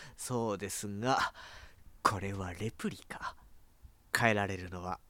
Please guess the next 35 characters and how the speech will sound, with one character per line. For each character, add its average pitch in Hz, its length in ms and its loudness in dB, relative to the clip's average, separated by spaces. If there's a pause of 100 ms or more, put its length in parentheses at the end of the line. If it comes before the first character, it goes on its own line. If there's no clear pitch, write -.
(120)
明 98 80 2
日 - 220 -4
の 170 100 -2
天 110 240 -8
気 - 240 -2
だ 90 160 -4
け - 140 -8
な 98 80 -6
の - 100 -12
で - 160 -16
す。 - 140 -10 (2500)
が - 100 6
っ 117 60 -4 (120)
か 185 120 -2
り - 120 -6
な - 100 -16
さ - 120 -12
い - 100 -14
ま - 80 -18
し - 100 -10
た - 120 -14
か？ 123 240 -12 (920)
で 240 120 12
は、 247 180 12
こ 247 140 12
ち 302 140 10
ら 311 120 12
は 269 120 12
い - 40 12
か 165 140 8
が 117 100 12
で 95 120 6
し - 100 -2
ょ 80 60 0
う？ - 40 -4